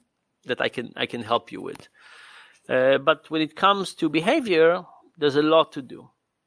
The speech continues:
And, and I think there's a, maybe, maybe there's a good distinction between little things and big things.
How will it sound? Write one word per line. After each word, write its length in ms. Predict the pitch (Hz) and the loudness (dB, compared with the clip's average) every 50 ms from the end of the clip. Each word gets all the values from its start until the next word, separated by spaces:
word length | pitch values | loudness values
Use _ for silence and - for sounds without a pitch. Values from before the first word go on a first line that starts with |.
| _ _ _ _ _ _ _ _ _ _ _ _ _ _ _ _ | _ _ _ _ _ _ _ _ _ _ _ _ _ _ _ _
And, 300 | - 165 156 165 160 - _ | -6 -4 -4 -4 -4 -6 _
and 160 | - 175 175 180 | -4 -2 0 0
I 60 | 180 | -2
think 300 | - - 269 302 - - | -2 -2 -2 -2 0 0
there's 280 | 233 202 185 160 139 156 | 2 2 2 2 2 2
a, 480 | 147 139 135 123 127 123 120 120 117 - _ _ _ _ _ _ _ _ _ _ _ _ _ _ _ _ _ _ _ _ _ _ _ _ _ _ _ _ _ _ _ _ _ _ _ _ _ _ - | 4 4 4 4 4 2 0 -2 -6 -10 _ _ _ _ _ _ _ _ _ _ _ _ _ _ _ _ _ _ _ _ _ _ _ _ _ _ _ _ _ _ _ _ _ _ _ _ _ _ -16
maybe, 320 | - 143 151 160 170 175 - | -8 -4 -2 -2 -2 -2 -2
maybe 240 | 160 175 190 202 196 | 0 2 2 4 4
there's 200 | 175 160 131 139 | 4 2 2 2
a 40 | |
good 180 | 135 139 165 156 | 2 2 2 2
distinction 580 | 156 147 - - - 160 160 - - 160 147 131 | 0 -2 -2 -2 -2 -2 0 -2 -2 -2 -2 -2
between 300 | 127 - - - 131 123 | -4 -6 -4 -2 0 2
little 320 | 117 131 156 180 196 185 | 4 6 6 6 4 4
things 360 | - - 214 202 196 185 151 | 2 2 2 4 4 2 2
and 160 | 151 135 131 | 0 0 2
big 200 | 123 139 131 117 | 2 0 0 -2
things. 460 | - - 113 117 113 - - - - | -4 -12 -12 -12 -12 -16 -20 -20 -20